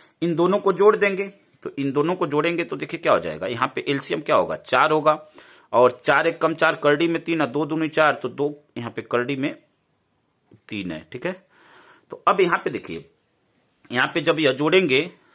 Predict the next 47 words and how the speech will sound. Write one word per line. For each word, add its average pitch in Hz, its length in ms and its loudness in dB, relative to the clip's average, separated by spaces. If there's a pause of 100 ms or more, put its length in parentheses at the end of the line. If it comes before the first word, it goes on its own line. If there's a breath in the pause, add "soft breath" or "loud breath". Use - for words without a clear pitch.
(140 soft breath)
तो 131 80 -2
यहाँ 135 140 2
पे 151 120 0
करड़ी 151 320 2
में 170 200 -2
तीन, 175 180 -2
यहाँ 147 140 2
पे 143 120 -4
दो 156 160 0
करड़ी 160 280 2
में 160 120 -6
तीन, 170 220 -6 (340 soft breath)
करड़ी 143 180 4
में 160 100 -2
तीन 165 160 -4
कॉमन 160 300 4
ले 165 120 0
लेंगे, 143 320 0
तो 156 140 -2
दो 135 300 0
प्लस 160 540 4 (720 soft breath)
एक 127 240 2
तीन, 151 300 0
तीन 160 260 -2
करड़ी 160 320 4
में 170 240 0 (260)
तीन 123 180 -2
हो 104 80 0
जाएगा। 92 360 0
तो 117 160 -8
यह 110 120 0
क्या 139 160 0
हो 139 60 4
जाएगा, 139 260 2
आप - 200 2
एलसीएम 147 380 -2
लेकर 156 240 0
जोड़ 131 220 0
सकते 120 320 -6
हैं, 131 200 -2
तीन 139 200 -4
करड़ी 143 300 2
में 139 160 -2
तीन 160 200 -4
बटे 113 300 2
में 160 260 -2 (720 soft breath)
चार। - 320 2